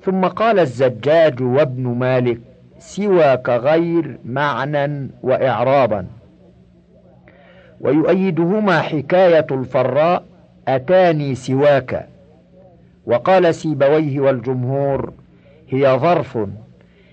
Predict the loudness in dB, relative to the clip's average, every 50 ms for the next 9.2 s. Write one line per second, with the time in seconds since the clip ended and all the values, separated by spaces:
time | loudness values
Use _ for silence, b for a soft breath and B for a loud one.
0 | b b _ -6 -4 -4 0 0 2 2 2 2 0 0 0 -2 -2 -2 -2 0
1 | 2 2 2 0 -2 -6 -10 -6 -4 -2 -2 -2 -2 -2 0 0 0 -2 -2 -6
2 | -6 -4 -2 0 0 0 0 0 -2 -2 0 0 0 0 0 -2 -6 -8 -14 -20
3 | -20 -20 b b b b b b b b b _ _ -2 0 0 0 0 2 2
4 | 4 4 4 4 2 2 0 0 0 0 0 2 2 2 2 2 0 -2 -2 -2
5 | -2 -4 -4 -4 -2 0 2 4 4 4 2 0 -2 -6 -8 -8 -10 -14 -20 -20
6 | -20 _ _ _ -4 0 2 4 4 4 4 2 0 0 -2 -4 -6 -6 -2 0
7 | 0 2 2 2 2 2 0 0 -2 -4 -6 -6 -6 -6 -2 -2 -2 0 0 0
8 | 0 0 0 0 0 -2 -4 -6 -6 -6 -4 -2 -2 -2 -2 -4 -8 -16 -12 -10
9 | -8 -8 -8